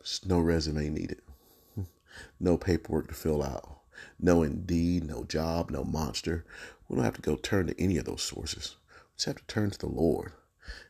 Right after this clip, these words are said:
And, you know, we don't have to do it in any particular place. We don't have to, you know, corporate worship and church are important, but we don't necessarily have to do it in church. We can do it from wherever we sit,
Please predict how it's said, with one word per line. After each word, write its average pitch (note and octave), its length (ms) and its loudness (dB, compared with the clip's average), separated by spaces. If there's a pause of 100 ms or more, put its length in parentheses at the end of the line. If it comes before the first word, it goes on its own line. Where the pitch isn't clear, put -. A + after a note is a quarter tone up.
(140)
And, C#2+ 280 -6 (240)
you F2 140 0
know, D#2+ 300 -2 (140)
we E2+ 120 0
don't E2 140 0
have F#2+ 160 0
to D#2 80 -6
do E2 200 2
it E2+ 60 4
in C#2 120 0
any E2 180 0
particular - 440 -8
place. G#2+ 600 -4
We E2+ 80 -6
don't D2+ 180 -8
have D2+ 200 -8
to, D2+ 140 -14 (520)
you E2+ 80 -4
know, A#1 300 -4 (960)
corporate - 380 4
worship F2+ 380 2
and - 120 -12
church - 400 -2
are D2+ 180 0
important, - 640 -6 (720)
but - 80 -4
we F#2+ 120 4
don't F#2+ 140 0
necessarily F#2 300 0
have F#2 120 -4
to F2 60 -10
do G#2+ 240 0
it E2+ 80 -2
in D2+ 100 -8
church. - 500 -12 (460)
We F2 140 -2
can E2 160 -2
do F2 240 2
it - 180 -2
from D2 300 -4
wherever F2+ 460 0
we G#2 160 -2
sit, - 420 -4